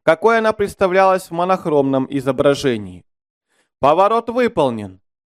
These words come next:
"Передай контроль", приказала Джехани.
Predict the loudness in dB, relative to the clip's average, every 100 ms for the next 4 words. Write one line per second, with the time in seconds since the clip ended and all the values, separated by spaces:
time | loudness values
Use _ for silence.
0 | _ -2 0 2 4 2 2 -2 2 2
1 | 2 -2 _ -8 -4 -2 0 0 0 -4
2 | -4 -8 -16